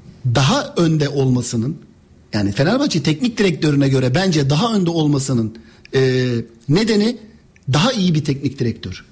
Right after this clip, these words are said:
Bakın İsmail Kartal bir sürü rekorlar kırdı değil mi şimdi şu ana kadar? Yani ne diyeceksin, adam belki de Fenerbahçe tarihinin belki de değil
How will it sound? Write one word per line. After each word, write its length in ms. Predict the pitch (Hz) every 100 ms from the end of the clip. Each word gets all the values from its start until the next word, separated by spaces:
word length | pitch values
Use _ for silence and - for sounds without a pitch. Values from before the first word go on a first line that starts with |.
| -
Bakın 200 | 147 147
İsmail 340 | 165 180 196
Kartal 460 | 196 196 214 202 170
bir 60 |
sürü 300 | 269 - 196
rekorlar 440 | 190 190 175 175 156
kırdı 280 | 123 113
değil 120 | 139 262
mi 60 |
şimdi 220 | 202 139 127
şu 140 | 147
ana 200 | 131 113
kadar? 300 | 110 95 85 - - -
Yani 220 | 127 120
ne 120 | 185
diyeceksin, 360 | 247 262 240 175
adam 320 | 151 170 180 - - -
belki 240 | 160 180
de 80 | 196
Fenerbahçe 500 | 180 196 208 190 175
tarihinin 420 | 160 170 165 233
belki 240 | 185 180 180
de 100 | 185
değil 180 | 247